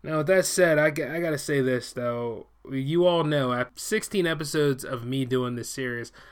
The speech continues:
I can't blindly follow this foolishness without questioning it and standing against what I know is wrong.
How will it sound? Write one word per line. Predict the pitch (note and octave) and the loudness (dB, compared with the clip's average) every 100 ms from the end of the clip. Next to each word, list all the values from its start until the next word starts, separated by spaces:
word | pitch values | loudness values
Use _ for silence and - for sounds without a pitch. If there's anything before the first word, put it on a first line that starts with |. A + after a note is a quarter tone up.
| - - - - | -20 -20 -12 -2
I | A3 | 0
can't | C#4 B3 | 2 0
blindly | E3 F#3 F#3 D#3 | 2 4 4 4
follow | C#3+ - F3+ D3+ | 2 2 2 2
this | B2 A#2 | 0 -6
foolishness | - C3 A#2 - - C#2+ - - - - | -8 -8 -8 -10 -18 -18 -18 -18 -20 -8
without | C3+ C3+ C3+ | 2 2 2
questioning | - E3 - F#3 F3+ | -2 -2 -2 -2 0
it | F3+ F#3 - - - - | 0 -2 -6 -16 -14 -6
and | C#3 | -6
standing | - D#3 D#3 D3+ | -2 0 2 0
against | C#3+ C#3+ C#3 | 0 0 0
what | C3+ B2+ | 0 -2
I | B2+ | 0
know | B2 A#2+ | -2 -4
is | A#2 | -6
wrong. | B2 D3+ A2+ G2 | -6 -6 -6 -14